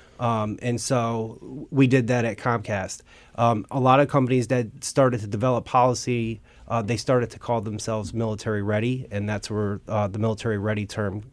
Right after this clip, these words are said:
uh, came up. It, it's derived out of, we recognize, uh, our currently serving employees, and we have policies and procedures in place that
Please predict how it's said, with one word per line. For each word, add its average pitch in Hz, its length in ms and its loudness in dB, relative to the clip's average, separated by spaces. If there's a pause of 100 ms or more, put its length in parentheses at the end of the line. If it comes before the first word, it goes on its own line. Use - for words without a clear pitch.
(100)
uh, 98 240 -4
came 104 180 -4
up. - 180 -6 (280)
It, 117 200 -2
it's 113 240 -4
derived 113 440 0
out 110 120 -2
of, 107 180 -6
we 123 140 6
recognize, 113 840 0 (340)
uh, 110 320 0 (540)
our 113 180 2
currently 156 400 6
serving 117 400 -2
employees, 104 800 -4
and 110 480 -4
we 117 180 0
have 107 200 -2
policies 107 760 -2 (280)
and 107 220 -2
procedures 117 580 0
in 110 100 -4
place 104 380 -4
that 98 320 -2